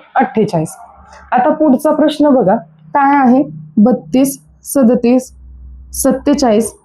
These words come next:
अठ्ठावन्न, एकाहत्तर आणि प्रश्नचिन्ह. पर्याय काय आहेत बघा? एकोणऐंशी, अठ्याहत्तर, ब्याऐंशी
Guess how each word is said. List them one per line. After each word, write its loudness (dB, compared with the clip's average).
अठ्ठावन्न, 0
एकाहत्तर -2
आणि 0
प्रश्नचिन्ह. 0
पर्याय 2
काय 0
आहेत 2
बघा? 2
एकोणऐंशी, 0
अठ्याहत्तर, -2
ब्याऐंशी 0